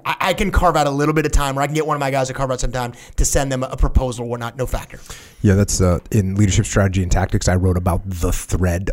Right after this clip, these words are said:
Speaker 2: of why, which was, you know, I watched the C E O, I was wor-, working with a company, watched the C E O deliver the big victory speech about how well the company had been doing, and they'd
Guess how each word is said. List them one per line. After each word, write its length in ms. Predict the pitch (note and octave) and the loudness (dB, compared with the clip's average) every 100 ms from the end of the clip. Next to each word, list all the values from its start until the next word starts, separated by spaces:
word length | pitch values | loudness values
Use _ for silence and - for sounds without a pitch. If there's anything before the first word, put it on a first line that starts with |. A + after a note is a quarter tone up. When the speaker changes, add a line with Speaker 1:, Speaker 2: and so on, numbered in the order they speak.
| - | -6
Speaker 2:
of 240 | F#2+ E2+ | -6 -6
why, 600 | E2+ E2+ E2 F2 C#3+ - - _ _ - - - | -4 -2 0 2 0 0 -8 _ _ -20 -12 -4
which 200 | G2 G#2 | -2 0
was, 400 | G2+ G2 G2+ A2 - A2+ | 0 0 0 -4 -6 -8
you 100 | - | -2
know, 180 | G2 G2+ | -2 0
I 140 | - E2+ | -2 -2
watched 240 | E2+ - | -2 -2
the 60 | - | 0
C 200 | - G#2 | 0 0
E 80 | A2 | 0
O, 60 | G#2 | 0
I 20 | |
was 120 | F2+ | 0
wor-, 200 | F2+ F2+ | 0 -2
working 260 | A2 G#2+ A2 | 0 2 4
with 120 | G2 | 2
a 20 | |
company, 240 | D3+ D#3 C3+ | 2 2 0
watched 360 | F#2 - A2+ | 0 0 0
the 60 | - | 2
C 240 | B2 G#2 | 0 2
E 40 | A2+ | 2
O 80 | |
deliver 320 | A2 G#2+ G#2 G2+ | 4 2 2 2
the 80 | |
big 420 | F#2 A2+ G#2 F#2+ - | 2 2 2 0 -4
victory 380 | - D3+ - B2+ | 0 2 4 4
speech 300 | - C3 A#2+ | 4 4 4
about 200 | - G#2+ | 4 4
how 120 | B2 | 4
well 200 | A#2+ A#2 | 4 4
the 80 | A2+ | 4
company 300 | B2 A#2+ A#2 | 2 2 2
had 100 | G2 | 2
been 140 | G2+ | 2
doing, 400 | A2+ F3 D3 C3+ C3+ - - | 4 4 4 0 -4 -14 -8
and 340 | G2+ G#2+ G#2 | -2 0 0
they'd 160 | G2+ G2 | 0 -4